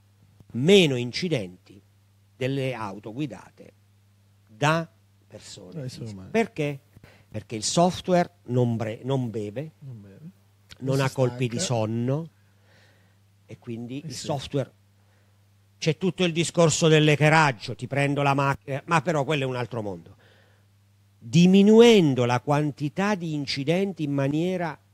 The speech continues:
Speaker 1: sensibile, si parla di meno quaranta in su,
Speaker 2: Ah.
Speaker 1: meno quaranta per cento in su,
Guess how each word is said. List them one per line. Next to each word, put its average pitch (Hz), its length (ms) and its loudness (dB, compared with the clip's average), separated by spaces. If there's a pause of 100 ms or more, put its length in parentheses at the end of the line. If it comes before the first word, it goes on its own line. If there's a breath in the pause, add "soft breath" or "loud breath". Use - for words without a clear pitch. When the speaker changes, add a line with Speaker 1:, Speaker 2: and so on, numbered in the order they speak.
Speaker 1:
sensibile, 98 1080 -6
si - 240 -8
parla 165 320 -2
di 117 140 -6
meno 143 260 -2
quaranta 131 680 -6
in 113 180 -8
su, 90 400 -12 (140)
Speaker 2:
Ah. 127 180 -12 (260)
Speaker 1:
meno 151 260 -2
quaranta 113 360 -8
per 104 100 -12
cento 95 200 -20
in - 60 -20
su, - 140 -20